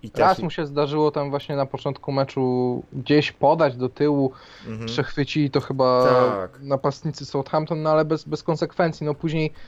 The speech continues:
Speaker 2: później gdzieś to naprawił jeszcze chyba w tej samej akcji. E, więc no, no ślizgi Wan-Bissaki jak zwykle
Speaker 1: Tak.
Speaker 2: bezbłędnie w zasadzie.
Speaker 1: Tak, no to jest, to jest, to jest pewniak i zobacz, że,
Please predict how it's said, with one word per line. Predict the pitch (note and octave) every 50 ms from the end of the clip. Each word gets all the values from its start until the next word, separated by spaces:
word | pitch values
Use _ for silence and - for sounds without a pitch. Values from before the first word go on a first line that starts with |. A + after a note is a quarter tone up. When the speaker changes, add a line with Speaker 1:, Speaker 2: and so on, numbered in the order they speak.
| - - - - - - -
Speaker 2:
później | - E3 E3 E3+ D#3+ D3+
gdzieś | D#3 D#3
to | - -
naprawił | D#3+ D#3 D3+ - F3 D#3 D3 C#3+ C#3
jeszcze | C3+ - - C3+
chyba | - C#3+ C#3
w | - -
tej | C#3+ C3+
samej | - - C#3 C#3 C3+ C3+
akcji. | C3+ C3 A#2+ - - - - A2+ A2+ A2+ - _ _ - - _ _ _ _ -
E, | - A#2 A#2+ A#2+ A#2+ A#2+ A#2+ A#2+ B2 B2 A#2+ B2 A#2+ A#2 G#2+ A2+ A#2 B2+
więc | C3+ C3+ C3+ C3 -
no, | F3 E3 D#3 -
no | D3+ D#3 E3+ F3
ślizgi | F3 - - F#3 F3 E3+ F3
Wan-Bissaki | E3 E3+ D#3+ D#3+ D#3 D#3 - - D#3+ D#3+ - - D#3 D3 D3 C#3+ - _ _ _ - - - -
jak | C#3 C3+ B2+ B2
zwykle | C3 C3+ C3 - C#3+ B2+
Speaker 1:
Tak. | B2 C3
Speaker 2:
bezbłędnie | B2 A#2 G#2+ - B2+ B2 A#2+ A#2 G#2+ G#2 G2+
w | A2
zasadzie. | - D#3 D3 C#3+ C#3+ C#3
Speaker 1:
Tak, | B2+ A#2+
no | A#2+ A2
to | - B2
jest, | A#2+ - - - - _
to | - C3
jest, | B2 - - _ - - _ -
to | C#3
jest | C3+ C3+ -
pewniak | - - A#2 A2+ A#2+ C3 C#3+ C#3+ C#3+ C#3
i | A#2 A2+
zobacz, | A#2 B2 A2+ B2 A#2+ A2 - -
że, | B2 A#2 A#2 A#2